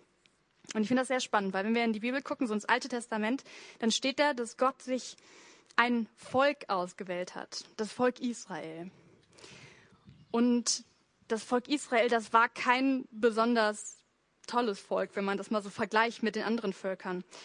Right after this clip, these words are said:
die es damals gab. Babylonier, Ägypter, später die Griechen, das waren Völker, die viel fortschrittlicher waren, die viel mehr Wissen, viel mehr Bildung, viel mehr Kultur hatten. Und Gott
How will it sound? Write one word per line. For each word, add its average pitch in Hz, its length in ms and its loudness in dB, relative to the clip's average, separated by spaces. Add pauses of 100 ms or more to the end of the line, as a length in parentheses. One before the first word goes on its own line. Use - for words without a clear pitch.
(180)
die 220 80 -6
es 208 120 -8
damals 190 340 -2
gab. 180 200 -4
Babylonier, 226 720 4
Ägypter, 214 680 0
später 226 300 0
die 208 120 -4
Griechen, 247 480 0 (280)
das 208 140 -4
waren 240 200 4
Völker, 262 360 4
die 233 180 -4
viel 311 420 0
fortschrittlicher 202 880 -2
waren, 180 180 -2
die 202 80 -12
viel 233 120 0
mehr 214 240 -2
Wissen, 294 360 0
viel 240 240 -6
mehr 208 160 0
Bildung, 254 680 0
viel - 180 -2
mehr 214 160 2
Kultur 262 500 -4
hatten. 254 400 -2 (460)
Und 240 140 0
Gott 320 160 8